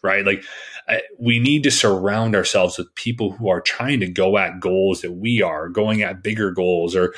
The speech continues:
you know, talking about things that are productive. And when we do that, it's going to encourage you to grow. 'Cause, like, I know about, I don't know about you, Matt, but when I get around people, I mean, when we chat, like, it, it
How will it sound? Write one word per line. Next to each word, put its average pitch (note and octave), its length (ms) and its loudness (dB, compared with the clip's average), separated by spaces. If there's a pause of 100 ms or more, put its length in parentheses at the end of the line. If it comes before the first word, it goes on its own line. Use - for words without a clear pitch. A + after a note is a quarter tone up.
(300)
you G#2 80 -4
know, F#2 100 0
talking A#2 540 -4
about G2 320 -2
things G#2 380 -4
that F#2+ 80 2
are F#2 120 0
productive. F2+ 800 -6 (340)
And G2+ 100 -2
when G2+ 140 -2
we F#2+ 100 -2
do A#2 300 4
that, A2 240 2
it's F#2 120 -4
going G#2+ 240 0
to - 140 -6
encourage F#2 560 0
you F#2 520 0
to F2 260 -4
grow. F2+ 360 2
'Cause, F#2 140 -4
like, F#2 140 2
I A2 100 0
know A#2+ 160 4
about, F2+ 380 0 (100)
I A2 40 0
don't A#2 100 2
know A2+ 60 4
about F#2+ 220 2
you, F#2+ 120 0
Matt, F2 200 0
but F2+ 100 -4
when F#2 80 -2
I G#2+ 80 0
get A2+ 120 -2
around F#2+ 240 0
people, F#2 240 -2
I F#2 40 0
mean, F2+ 120 -4 (300)
when G#2+ 160 4
we B2+ 160 4
chat, F#2 440 0
like, F2+ 220 0 (360)
it, G2+ 140 -2 (140)
it G2+ 120 -4